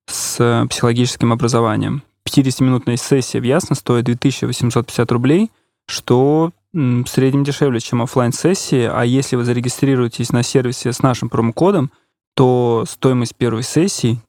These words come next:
будет меньше еще на двадцать процентов. В описании выпуска вы найдете ссылку на сервис и сам промокод, э, December тридцать два,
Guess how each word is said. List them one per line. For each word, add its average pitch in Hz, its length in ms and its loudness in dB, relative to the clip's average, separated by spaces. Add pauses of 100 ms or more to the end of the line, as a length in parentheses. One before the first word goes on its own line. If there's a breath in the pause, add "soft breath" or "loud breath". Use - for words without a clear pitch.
(180)
будет 143 440 2
меньше 131 320 0
еще 120 180 -4
на 117 100 -2
двадцать 127 260 -2
процентов. 120 580 -4 (220)
В 131 100 4
описании 127 320 2
выпуска 139 420 0
вы 123 100 2
найдете 127 640 0
ссылку 131 360 0
на 117 120 0
сервис 165 420 0
и 127 80 -4
сам 127 300 0
промокод, 120 580 0 (580 loud breath)
э, 123 300 4
December 120 600 2
тридцать 123 400 -2
два, 156 320 2